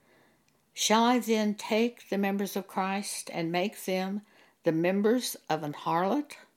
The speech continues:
God forbid. What, know ye not that he which is joined to a harlot, a prostitute,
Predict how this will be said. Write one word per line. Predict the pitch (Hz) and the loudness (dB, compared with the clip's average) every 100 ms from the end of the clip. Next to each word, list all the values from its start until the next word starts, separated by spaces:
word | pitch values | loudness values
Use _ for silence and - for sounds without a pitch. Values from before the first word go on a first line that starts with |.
| _ _ _ | _ _ _
God | - 160 170 | 0 0 0
forbid. | 208 190 277 320 180 - - _ _ _ _ _ _ _ _ _ _ _ - | -2 2 4 4 0 -6 -20 _ _ _ _ _ _ _ _ _ _ _ -2
What, | 208 220 294 - | 2 4 2 -4
know | 190 185 | 0 2
ye | 190 196 | 2 0
not | 190 190 202 240 - - _ _ _ _ _ _ - | -2 -2 -2 -2 -6 -20 _ _ _ _ _ _ -2
that | 180 170 | 0 2
he | 240 247 247 247 247 _ _ - | 4 4 4 2 -4 _ _ 2
which | 214 214 | 2 4
is | 185 - | 0 -2
joined | - 196 214 240 247 254 233 _ _ _ _ - | 0 2 4 2 2 -2 -6 _ _ _ _ 0
to | 180 | 2
a | 151 | 2
harlot, | - 196 226 262 302 - _ _ _ _ _ _ _ - | 0 2 4 2 0 -8 _ _ _ _ _ _ _ -20
a | |
prostitute, | - 165 151 - 151 - 147 160 233 | -8 -4 -2 -2 -6 -4 0 0 -2